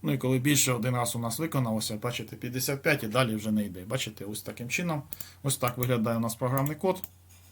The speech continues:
Так, ось так це виглядає. Так, все у нас працює, в принципі, як потрібно. Код я залишу, власне, в описі під відео. Ви зможете подивитися його. Так, ось так він виглядає.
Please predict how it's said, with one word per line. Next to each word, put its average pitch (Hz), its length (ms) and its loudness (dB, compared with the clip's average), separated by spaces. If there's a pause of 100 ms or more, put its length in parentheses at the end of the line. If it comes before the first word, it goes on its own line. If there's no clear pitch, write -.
(440)
Так, 123 300 2
ось 131 120 0
так 113 200 -2
це 123 100 -6
виглядає. 151 560 2 (880)
Так, 120 240 2
все 147 180 2
у 131 60 4
нас 120 160 0
працює, 123 380 -2
в 120 80 8
принципі, 113 420 -2
як 127 140 -4
потрібно. 160 500 0 (720)
Код 139 280 4
я 131 120 6
залишу, 123 460 4
власне, 120 320 2
в 117 120 0
описі 113 360 0
під 131 180 -2
відео. 170 360 2
Ви 123 80 -2
зможете 120 420 -4
подивитися 110 640 -4
його. 104 240 0
Так, 104 280 -4
ось 107 120 -4
так 101 240 -6
він 98 60 -10
виглядає. 120 600 -2